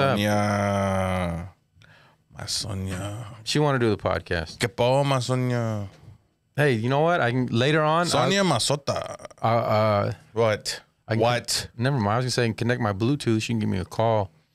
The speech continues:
Speaker 1: You wanna talk
Speaker 2: Yeah.
Speaker 1: to her?
Speaker 2: I don't know if she was on there.
Speaker 1: No. Why?
Speaker 2: I tried Sonia. I apologize.
Speaker 1: She can just come on. Why do we gotta talk to her?
Speaker 2: All right, next time.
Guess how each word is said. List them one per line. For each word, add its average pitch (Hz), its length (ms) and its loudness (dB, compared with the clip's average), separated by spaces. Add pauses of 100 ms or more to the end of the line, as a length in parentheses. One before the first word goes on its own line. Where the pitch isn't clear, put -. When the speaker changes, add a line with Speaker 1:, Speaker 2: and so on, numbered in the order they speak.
(280)
Speaker 1:
You 117 140 2
wanna 151 140 4
talk 175 160 2
Speaker 2:
Yeah. 208 60 0
Speaker 1:
to 240 60 0 (140)
her? 208 60 -6 (880)
Speaker 2:
I 139 40 0
don't 180 100 0
know 151 80 4
if 139 60 0
she 139 100 0
was 120 100 2
on 127 200 2
there. 117 200 2
Speaker 1:
No. 180 600 2
Why? 131 440 0 (300)
Speaker 2:
I 95 240 0
tried 87 280 -2
Sonia. 78 280 -4
I 82 160 -4 (200)
apologize. 85 560 -4
Speaker 1:
She 190 140 0
can 220 160 4
just 240 160 0
come 262 180 2
on. 277 320 4
Why 185 120 4
do 226 60 0
we 233 60 2
gotta 220 160 2
talk 214 320 0
to 233 120 2
her? 127 440 4
Speaker 2:
All 120 80 4
right, 170 220 2
next 147 220 -2
time. 87 280 -2